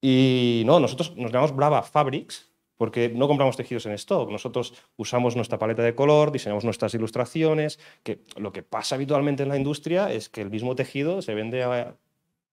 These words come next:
quince marcas y luego sale la misma prenda en, en, en, <laughs> en distintas marcas, ¿no? Entonces, nosotros creemos que la parte de diseño es capital en moda, ¿no? Y, y que ya hay un público que, que es muy minimalista y que solo compra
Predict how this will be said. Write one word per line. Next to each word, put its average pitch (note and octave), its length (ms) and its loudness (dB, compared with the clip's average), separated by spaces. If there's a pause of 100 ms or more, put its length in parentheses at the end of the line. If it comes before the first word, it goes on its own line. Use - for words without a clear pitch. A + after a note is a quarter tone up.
quince D3 380 2
marcas G3+ 580 4
y B2 40 -4
luego A#2+ 440 0
sale A2 320 -6
la B2+ 80 -2
misma A#2+ 300 -4
prenda C3 400 -2
en, A2 180 -10
en, G#2+ 220 -10
en, G2+ 420 -10 (100)
<laughs> - 280 -14
en A2 100 -6
distintas A2 600 -6 (460)
marcas, A#2 460 2
¿no? D#3+ 220 -6 (800)
Entonces, C3 340 2
nosotros C3 240 2
creemos D#3 300 6
que F3 60 6
la C#3 100 8
parte C3 140 2
de D3 60 6
diseño C#3 280 4
es D#3 100 0
capital C#3 460 6
en G#2+ 100 4
moda, B2 300 0 (260)
¿no? C3+ 340 -8
Y, A2+ 480 -2
y A2+ 120 -4
que A2 160 -4
ya A2+ 100 2
hay C3+ 100 6
un C#3 120 2
público B2+ 420 2
que, G#2+ 220 -6
que G#2+ 160 -4
es G2 100 -8
muy A2+ 180 -2
minimalista A#2+ 560 -2
y G2+ 60 -6
que G2+ 100 -10
solo A2 280 -6
compra A2+ 400 -6